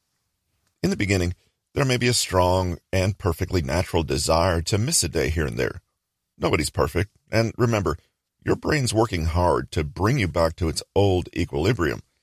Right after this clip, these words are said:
so you may be pushing hard against the tendency to run back to your comfort zone.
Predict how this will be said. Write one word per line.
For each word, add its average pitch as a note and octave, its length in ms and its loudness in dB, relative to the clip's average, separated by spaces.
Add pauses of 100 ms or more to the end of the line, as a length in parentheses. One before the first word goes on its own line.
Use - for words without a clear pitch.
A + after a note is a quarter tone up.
(260)
so G2 260 2
you F#2+ 200 -2
may F#2 200 -2
be - 100 -4
pushing E2 400 -2
hard E2+ 260 2
against - 440 -2
the D2+ 80 0
tendency D2+ 580 -2 (320)
to A2+ 100 0
run F#2 280 0
back D#2+ 320 0
to - 80 -14
your B1+ 100 -6
comfort G#2 340 -4
zone. C#2+ 220 -2